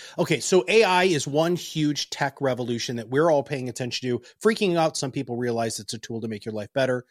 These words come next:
Prediction number four is also about a big technological change. So take it away, brother.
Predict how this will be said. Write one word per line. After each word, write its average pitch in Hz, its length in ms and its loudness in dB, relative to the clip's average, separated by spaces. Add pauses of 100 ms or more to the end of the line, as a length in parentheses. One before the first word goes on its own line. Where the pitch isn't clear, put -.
(500)
Prediction 156 300 4
number 190 160 4
four 220 320 8
is 139 80 2
also 208 500 6
about 143 240 4
a 135 40 -2
big 160 400 -4
technological 151 800 -4
change. 131 500 -2
So 117 300 -2 (200)
take 135 160 -2
it 131 60 -2
away, 113 160 -2
brother. 98 280 -12